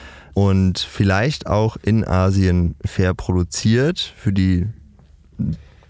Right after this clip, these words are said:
Marktbedingungen, die da halt vorherrschen. Aber ich will ja auch in Deutschland produzieren. Also es soll auch ein lokales Produkt sein und ich will halt nicht, dass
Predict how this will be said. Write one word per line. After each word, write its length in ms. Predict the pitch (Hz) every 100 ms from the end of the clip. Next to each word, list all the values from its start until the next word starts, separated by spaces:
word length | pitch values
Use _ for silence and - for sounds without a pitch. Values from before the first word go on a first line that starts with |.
| - - -
Marktbedingungen, 840 | 269 92 104 - 101 95 95 92
die 280 | 92 92 87 - -
da 220 | 82 76
halt 180 | 87 85
vorherrschen. 720 | - 95 110 117 123 - 143 - - - - - -
Aber 360 | 92 92 92 - -
ich 280 | 98 -
will 160 | 92 92
ja 160 | 101 78
auch 160 | 98
in 100 | 98
Deutschland 420 | 92 85 - 82 85
produzieren. 600 | - 92 - 92 85 -
Also 180 | 87
es 160 | 92 87
soll 260 | 85 90 95
auch 280 | - 95 104
ein 80 | 104
lokales 560 | 90 82 90 80 101 90
Produkt 440 | - 90 87 -
sein 300 | 73 71 73
und 120 | -
ich 120 | 85
will 280 | 85 85 87
halt 220 | 87 78
nicht, 360 | 80 90 - -
dass 260 | 85 -